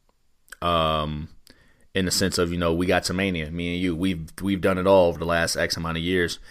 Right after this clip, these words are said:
Here we are at Mania. Thank you." Um, Sami Zayn is going off the deep end. The deeper end. Um, yeah, this ain't the guy who was slam dancing to ska music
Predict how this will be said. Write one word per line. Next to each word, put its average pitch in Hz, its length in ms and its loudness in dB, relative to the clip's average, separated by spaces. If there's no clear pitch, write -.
Here 90 160 0
we 90 140 4
are 85 160 6
at 82 80 4
Mania. 90 340 0
Thank 92 360 -4
you." 82 180 -4
Um, 82 300 2
Sami 95 300 4
Zayn 135 1000 6
is 92 180 2
going 101 280 6
off 92 200 2
the 85 80 0
deep 104 360 2
end. 131 380 2
The 101 160 2
deeper 101 480 8
end. 95 420 2
Um, 82 680 4
yeah, 92 180 6
this 110 180 10
ain't 139 140 8
the 123 100 6
guy 131 280 12
who 117 80 6
was 113 180 8
slam 117 320 6
dancing 87 480 2
to 98 120 -2
ska 107 400 6
music 82 360 0